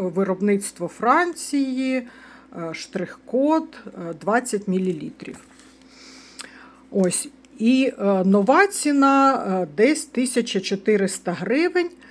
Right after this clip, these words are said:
Зі знижкою, е, п'ятнадцять відсотків зараз акційна ціна, це десь біля тисяча двісті гривень. То в перерахунку десять мілілітрів, е,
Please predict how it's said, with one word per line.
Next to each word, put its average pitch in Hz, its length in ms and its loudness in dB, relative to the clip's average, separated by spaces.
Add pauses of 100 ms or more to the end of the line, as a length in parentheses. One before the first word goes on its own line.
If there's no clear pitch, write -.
(300)
Зі 190 260 -2
знижкою, 285 1040 2 (400)
е, 175 800 -4 (520)
п'ятнадцять 202 580 0
відсотків 190 520 -4
зараз 180 400 -2
акційна 180 480 -4
ціна, 277 400 0
це 311 240 4
десь 233 280 0
біля 208 320 -2
тисяча 202 480 -8
двісті 196 440 -4
гривень. 165 380 -4 (1080)
То 269 240 10
в - 220 -6
перерахунку 254 1300 4 (840)
десять 269 540 4
мілілітрів, 240 1000 6
е, 190 460 2